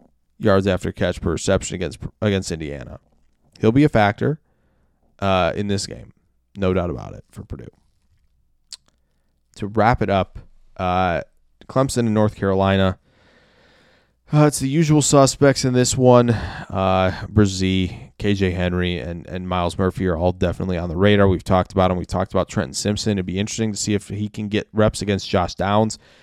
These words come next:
Josh Downs might be one of the best route runners in the class, but he's also really explosive,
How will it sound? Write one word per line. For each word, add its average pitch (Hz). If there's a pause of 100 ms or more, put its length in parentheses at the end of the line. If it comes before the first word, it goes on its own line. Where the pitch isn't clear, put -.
(340)
Josh 110
Downs 107
might 104
be 101
one 98
of 98
the 95
best 90
route 92
runners 95
in 92
the 87
class, 98
but -
he's 92
also 95
really 92
explosive, 123